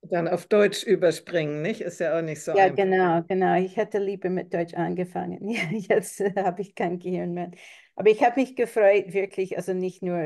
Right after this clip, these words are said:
Speaker 2: ähm, also muss ich den Kaiser zitieren. Ähm, es war schön, euch wiederzusehen und, ähm, und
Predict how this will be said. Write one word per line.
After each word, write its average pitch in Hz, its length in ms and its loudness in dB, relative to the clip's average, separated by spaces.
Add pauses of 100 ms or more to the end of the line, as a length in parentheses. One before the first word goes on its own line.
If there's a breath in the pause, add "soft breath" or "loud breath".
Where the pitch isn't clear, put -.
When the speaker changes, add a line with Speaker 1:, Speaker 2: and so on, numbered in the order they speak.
(160)
Speaker 2:
ähm, 160 480 -6 (100)
also 170 380 -6
muss 170 220 -6
ich - 280 -10
den 135 200 -8
Kaiser 160 500 -6 (120)
zitieren. 165 680 -6 (540 soft breath)
Ähm, 165 580 -2
es - 160 -20
war 190 120 4
schön, 196 260 -4
euch 175 300 -4
wiederzusehen 240 800 -8
und, 185 580 -8
ähm, 175 580 -6 (1400)
und 180 500 -6